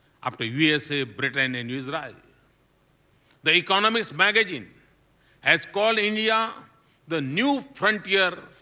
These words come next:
for e-commerce. We do not intend to rest on these achievements because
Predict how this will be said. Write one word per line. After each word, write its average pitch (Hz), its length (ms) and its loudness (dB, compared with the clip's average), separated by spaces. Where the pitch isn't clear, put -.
for 156 240 -2
e-commerce. 127 1000 -10
We 185 140 0
do 196 160 2
not 233 320 4
intend 208 500 0
to 139 120 -6
rest 156 400 0
on 147 160 0
these 139 180 -4
achievements 139 800 -2
because 165 640 -4